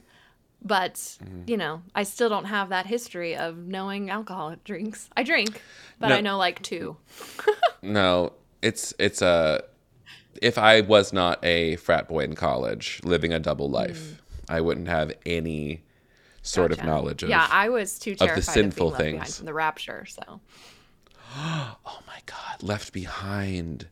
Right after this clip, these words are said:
Speaker 2: I wanna follow that trail real quick. Um,
Speaker 1: Okay.
Speaker 2: Left Behind. When did Left Behind, the series, come out for you? Like, how old were you?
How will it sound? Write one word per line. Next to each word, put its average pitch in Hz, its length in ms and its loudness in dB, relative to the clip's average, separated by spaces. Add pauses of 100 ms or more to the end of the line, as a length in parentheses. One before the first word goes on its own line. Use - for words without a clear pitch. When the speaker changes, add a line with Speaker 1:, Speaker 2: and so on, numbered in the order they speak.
(600)
Speaker 2:
I 95 100 8
wanna 120 180 8
follow 107 300 10
that 85 240 6
trail 80 280 0
real 80 180 -2
quick. - 460 -2
Um, 85 600 8
Speaker 1:
Okay. 208 340 -6 (220)
Speaker 2:
Left 104 240 8
Behind. 127 460 4
When 123 200 6
did 160 160 6
Left 147 220 10
Behind, 110 680 6
the 107 80 4
series, 98 480 6
come 110 240 2
out 101 180 4
for 95 100 0
you? 87 160 2
Like, 78 120 0
how 98 140 6
old 82 260 4
were 78 80 0
you? 82 280 -2